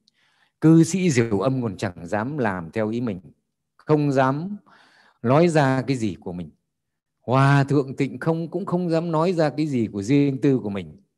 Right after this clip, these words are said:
đúng không? Ngài phải nói lại lời Phật, lời Tổ. Vậy thì làm sao mà chúng ta dám sáng kiến ra đây? <laughs> Đúng không? Khi mà có những cái này, bây giờ mình phát hiện ra là mình phải thành tâm sám hối đi.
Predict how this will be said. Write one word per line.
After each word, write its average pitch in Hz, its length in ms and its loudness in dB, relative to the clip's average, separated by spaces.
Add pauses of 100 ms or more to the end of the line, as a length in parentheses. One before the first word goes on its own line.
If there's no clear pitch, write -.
(220)
đúng 127 200 -2
không? 147 280 -2 (480)
Ngài 131 340 4
phải 104 460 -4 (360)
nói 147 240 2
lại 117 240 0
lời 120 420 2
Phật, 117 240 -2 (420)
lời 131 300 2
Tổ. 104 340 -4 (1800)
Vậy 117 300 -2
thì 101 260 -6
làm 104 380 -6
sao 139 280 -2
mà 120 140 -4
chúng 131 200 -8
ta 131 160 2
dám 127 260 0
sáng 147 280 -2
kiến 143 200 0
ra 165 120 0
đây? 123 400 -4
<laughs> - 760 -6
Đúng 131 140 -2
không? 147 260 0 (640)
Khi 131 160 2
mà 120 140 2
có 123 220 2
những 143 280 -2
cái 147 100 4
này, 113 180 2
bây 117 120 0
giờ 110 140 0
mình 101 200 -6
phát 180 220 -2
hiện 139 200 -2
ra 113 100 -4
là 98 160 -8
mình 92 200 -12
phải 78 220 -12
thành 90 220 -8
tâm 107 240 -6
sám 110 240 -8
hối 117 240 -4
đi. 127 140 -8